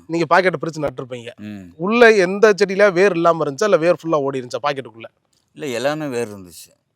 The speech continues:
Speaker 1: செடி வரும்போதே உங்களுக்கு அந்த செடியில மிளகு இருந்துச்சுங்களா?
Speaker 2: ஆ, ஒவ்வொரு செடிகள்ல இருந்துச்சு.
Speaker 1: மிளகு இருந்துச்சு.
Speaker 2: இருந்துச்சு.
Speaker 1: இந்த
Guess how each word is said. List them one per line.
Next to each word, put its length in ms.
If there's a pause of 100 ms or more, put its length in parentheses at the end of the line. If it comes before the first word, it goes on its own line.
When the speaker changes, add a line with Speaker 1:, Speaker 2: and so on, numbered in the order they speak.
(140)
Speaker 1:
செடி 160
வரும்போதே 340
உங்களுக்கு 300
அந்த 120
செடியில 200
மிளகு 260
இருந்துச்சுங்களா? 460 (420)
Speaker 2:
ஆ, 40 (140)
ஒவ்வொரு 360
செடிகள்ல 520
இருந்துச்சு. 300
Speaker 1:
மிளகு 260
இருந்துச்சு. 300
Speaker 2:
இருந்துச்சு. 540
Speaker 1:
இந்த 140